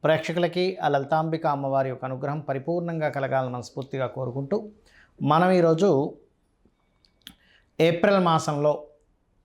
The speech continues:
ద్వాదశ లగ్నాల వారికి, గుర్తుపెట్టుకోండి, లగ్నం తెలియని వారు రాశిని చూసుకోవచ్చు, ఏ విధంగా ఉండబోతుంది, ఏ విషయాల పట్ల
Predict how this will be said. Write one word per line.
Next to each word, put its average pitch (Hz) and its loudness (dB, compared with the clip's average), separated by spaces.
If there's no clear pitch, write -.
ద్వాదశ 147 2
లగ్నాల 143 2
వారికి, 139 0
గుర్తుపెట్టుకోండి, 123 -8
లగ్నం 127 -4
తెలియని 131 -2
వారు 139 0
రాశిని 123 -2
చూసుకోవచ్చు, - -10
ఏ 156 4
విధంగా 175 2
ఉండబోతుంది, 151 -2
ఏ 165 2
విషయాల 180 2
పట్ల - -4